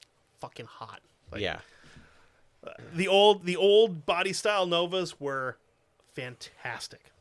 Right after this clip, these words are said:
Speaker 2: Oh, of
Speaker 1: So
Speaker 2: course,
Speaker 1: nice.
Speaker 2: yeah.
Speaker 1: So he parks it a couple spaces down from the Plymouth, and he goes and climbs into the passenger seat with Ray.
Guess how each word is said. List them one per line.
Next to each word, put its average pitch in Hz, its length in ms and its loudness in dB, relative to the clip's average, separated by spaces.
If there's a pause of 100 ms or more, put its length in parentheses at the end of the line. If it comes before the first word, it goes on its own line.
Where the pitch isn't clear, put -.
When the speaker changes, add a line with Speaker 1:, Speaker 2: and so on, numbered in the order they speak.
Speaker 2:
Oh, 107 80 -2
of 95 60 -6
Speaker 1:
So 143 160 -4
Speaker 2:
course, 98 240 -4
Speaker 1:
nice. - 120 -16
Speaker 2:
yeah. 90 200 -6 (500)
Speaker 1:
So - 160 -2
he 196 120 0
parks 214 300 0
it 175 240 -4
a 170 80 -12
couple 214 280 -2
spaces 185 440 -4
down 170 220 0
from 180 160 -4
the 165 80 -2
Plymouth, 147 420 -4
and 147 100 -4
he 143 80 -4
goes 156 200 0
and 147 60 -10
climbs 156 320 -4
into 156 140 -4
the 139 80 -6
passenger 147 440 -2
seat 135 240 -10
with 123 140 -14
Ray. 117 280 -6